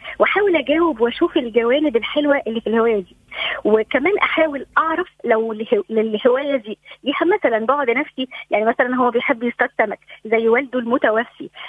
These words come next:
فالهواية دي بتفكره بوالده وبتربطه وجدانيًا بذكريات معاه. دي أول حاجة. تاني حاجة أتكلم مع شريكي عن هوايته وأسيب له مساحة كبيرة يحكي عنها، أكيد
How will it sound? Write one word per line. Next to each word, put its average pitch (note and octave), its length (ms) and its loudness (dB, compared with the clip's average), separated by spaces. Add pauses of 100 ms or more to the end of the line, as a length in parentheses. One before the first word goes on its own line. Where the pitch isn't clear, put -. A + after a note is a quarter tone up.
فالهواية D4+ 480 2
دي E4+ 220 0
بتفكره D4+ 500 0
بوالده D4 540 0
وبتربطه B3 640 0
وجدانيًا B3 840 0
بذكريات A3 640 -2
معاه. F3 240 -2 (240)
دي B3 120 2
أول A#3 240 2
حاجة. - 180 -10 (380)
تاني A#4 160 -2
حاجة F#4+ 340 -2
أتكلم E4+ 480 0
مع D#4 160 2
شريكي C#4+ 500 -2
عن C4+ 240 2
هوايته B3 420 0 (360)
وأسيب D#4 320 0
له B3 160 0
مساحة - 380 -2
كبيرة C#4 440 0
يحكي - 340 -2
عنها، A3 400 -4 (440)
أكيد G4+ 240 0